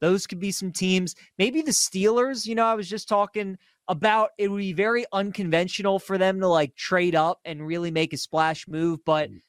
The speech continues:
Speaker 1: that's a team that's kinda just been, like, stuck in the mud. Like, the Steelers, Seahawks, and Broncos to me are always kinda in that, they're in that same category, right? Like, maybe they win the division, probably not.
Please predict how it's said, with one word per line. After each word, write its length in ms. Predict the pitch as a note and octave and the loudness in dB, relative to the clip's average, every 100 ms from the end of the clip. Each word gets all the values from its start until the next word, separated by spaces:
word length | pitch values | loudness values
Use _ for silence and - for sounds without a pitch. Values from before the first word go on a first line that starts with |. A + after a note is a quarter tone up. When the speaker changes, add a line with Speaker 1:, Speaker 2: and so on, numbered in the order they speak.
| - | -4
Speaker 1:
that's 160 | G3+ A3+ | -4 -4
a 40 | |
team 240 | G3 A#3+ G#3 | -10 -8 -8
that's 140 | F3 | -6
kinda 240 | F#3+ F3+ | -4 -4
just 240 | E3+ E3+ - | -4 -6 -6
been, 140 | E3+ | -2
like, 180 | D#3+ C#3+ | 0 0
stuck 340 | - - D#3+ | 0 0 0
in 60 | E3+ | -4
the 80 | C#3+ | -6
mud. 300 | C#3+ D3+ D#3 | -2 -2 -2
Like, 160 | E3+ | -4
the 80 | D#3+ | -6
Steelers, 800 | - - B3+ D4 C#4 B3+ A3+ - _ - | -8 -6 -2 2 2 2 -2 -8 _ -12
Seahawks, 720 | - G#3+ A3+ G3+ G#3 G3 - | -8 -4 0 2 4 2 -4
and 140 | E3+ D3+ | -12 -6
Broncos 580 | D3+ E3 E3 F#3 E3+ | -2 -2 -2 -4 -4
to 140 | - F3 | -6 -6
me 200 | E3+ D#3 | -4 -4
are 120 | D3 - | -4 0
always 480 | D#3+ E3+ F3 D#3 - | 2 2 -2 -6 -10
kinda 380 | - E3+ E3 D#3+ E3 | -6 -4 -2 -4 -6
in 160 | D#3 | -2
that, 300 | D3+ D3 C#3+ | 0 0 0
they're 160 | E3 D#3+ | -2 -2
in 120 | G3+ | 0
that 200 | F3 D3 | -2 -2
same 320 | - E3 D3+ | -2 -2 -2
category, 640 | - D#3+ C#3+ B2+ A2+ A#2 A2+ | 0 0 0 -4 -10 -10 -6
right? 300 | B2+ D3+ E3 | -2 -2 -2
Like, 280 | D#3+ D3+ _ _ _ | -4 -4 _ _ _
maybe 680 | D3+ F#3 G#3+ A3 A#3+ A#3+ A#3+ | -12 -2 0 2 0 0 0
they 180 | A3+ A3+ | 2 2
win 260 | A3 A3+ | 0 -2
the 60 | A3 | -2
division, 640 | F#3+ F3+ A3+ F#3+ A3 G#3+ F#3+ | 0 2 0 2 -2 -4 -6
probably 600 | - F#3+ G3 F#3 F#3+ F3 | 0 0 0 -2 -4 -2
not. 380 | E3+ F#3 G3+ | 0 2 0